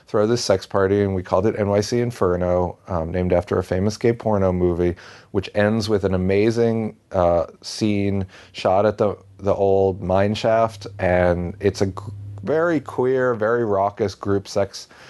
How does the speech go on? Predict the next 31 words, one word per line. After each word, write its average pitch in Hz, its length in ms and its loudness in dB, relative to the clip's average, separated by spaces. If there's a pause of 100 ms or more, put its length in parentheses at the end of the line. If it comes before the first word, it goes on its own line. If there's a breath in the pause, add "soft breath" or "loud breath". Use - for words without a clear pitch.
(120 loud breath)
scene. 101 580 0
And 104 560 0
I 117 80 0
think 170 220 -4
we 277 120 -2
kind 135 260 0
of 127 140 -4
created 101 580 -2
that 92 220 -2
party 92 540 -2
to - 140 -16
be 101 220 -2
like 107 320 0
that 95 300 -2
part, 131 320 0
that 101 240 0
party 110 260 2
in 101 120 2
the 101 60 0
movie, 113 460 0 (320 loud breath)
not 113 380 0
by 101 120 2
any 101 300 2
sort 104 320 0
of 92 100 2
super 107 320 0
design, 123 540 2
but 104 160 0
just 120 320 0
by 107 160 2
stressing, 98 840 -2